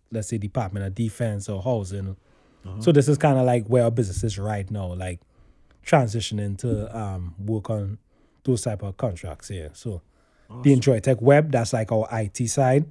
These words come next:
Speaker 2: Yeah.
Speaker 1: The Enjoy Tech Watch is our, like, health tech side.
Speaker 2: Awesome.
Speaker 1: Yeah,
Speaker 2: Awesome.
Speaker 1: and the company, uh, says, uh, Enjoy Tech U S A is
Speaker 2: Enjoy
Speaker 1: our, the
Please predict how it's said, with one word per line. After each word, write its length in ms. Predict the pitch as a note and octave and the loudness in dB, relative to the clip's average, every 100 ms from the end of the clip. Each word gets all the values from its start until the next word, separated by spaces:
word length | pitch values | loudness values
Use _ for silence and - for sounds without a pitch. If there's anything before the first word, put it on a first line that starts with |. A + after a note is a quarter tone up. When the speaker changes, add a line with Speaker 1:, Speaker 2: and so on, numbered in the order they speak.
| - | -8
Speaker 2:
Yeah. 200 | F#2 E2+ - | -12 -10 -6
Speaker 1:
The 100 | B2 | -4
Enjoy 220 | A#2+ A2+ G2 | -2 -2 -2
Tech 260 | B2 A2+ | -2 -2
Watch 320 | A#2 B2+ C3+ C3 | 4 4 4 -2
is 100 | A2+ | -4
our, 160 | G2+ | -4
like, 240 | G2+ F2 - | -4 -8 -6
health 280 | D3 G#2+ | -4 -4
tech 200 | - G#2+ | -6 -10
side. 300 | - F#2+ D2+ D2 _ _ - | -10 -10 -12 -16 _ _ -16
Speaker 2:
Awesome. 460 | - G2+ - C#2 C#2 _ - | -12 -12 -16 -20 -20 _ -4
Speaker 1:
Yeah, 240 | A#2 G2+ | -2 -2
Speaker 2:
Awesome. 60 | F2+ | -2
Speaker 1:
and 140 | A#2+ | -2
the 60 | A#2 | 2
company, 480 | D#3 A#2 G#2 G#2+ - _ _ | 4 4 0 -4 -6 _ _
uh, 100 | A2 | -6
says, 320 | G2+ B2 G#2 G2+ | -2 -2 -2 -4
uh, 240 | G2+ F#2 | -4 -6
Enjoy 320 | G#2 G2 G#2 | -6 -6 -6
Tech 300 | F#2 A2+ G2+ | -4 -6 -4
U 160 | A#2 G#2 | -4 -4
S 160 | F2 - | -6 -10
A 100 | F2 | -12
is 360 | E2+ G#2+ G2 | -10 -8 -8
Speaker 2:
Enjoy 140 | - - | -8 -6
Speaker 1:
our, 140 | |
the 40 | F#3+ | -6